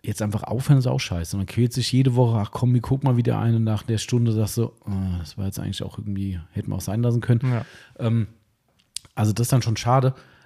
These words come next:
Speaker 1: Also den werde ich, glaub ich, kündigen, aber ansonsten ist echt so, du brauchst mittlerweile, also auch bei, bei Paramount läuft zum Beispiel, was ich ja, hab ich letztens schon erzählt, total feier, diese, diese Navy Seals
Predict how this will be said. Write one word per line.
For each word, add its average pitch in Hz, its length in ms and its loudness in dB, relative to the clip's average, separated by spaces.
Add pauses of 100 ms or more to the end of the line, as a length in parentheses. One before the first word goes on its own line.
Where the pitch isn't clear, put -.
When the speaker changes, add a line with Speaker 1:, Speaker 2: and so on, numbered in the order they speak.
(140)
Speaker 1:
Also 101 180 0
den 117 200 4
werde 113 100 4
ich, - 60 -6
glaub 113 160 4
ich, - 80 -4
kündigen, 143 340 6
aber 113 140 2
ansonsten 107 380 2
ist 120 120 -2
echt 120 180 -4
so, 143 100 0
du 117 100 -2
brauchst - 340 -2
mittlerweile, 123 680 2 (400)
also 104 200 -2
auch 92 120 -4
bei, 98 140 0
bei 87 280 -6
Paramount 120 680 2
läuft 110 380 -2
zum 117 180 -4
Beispiel, 110 400 -2
was 101 140 -4
ich - 80 -4
ja, 101 160 -4 (320)
hab 90 100 -12
ich - 60 -10
letztens 120 240 -2
schon 127 80 2
erzählt, 113 220 -4
total 104 260 -4
feier, 120 260 0
diese, 101 400 -2
diese 92 220 -4
Navy 123 240 0
Seals 147 400 -2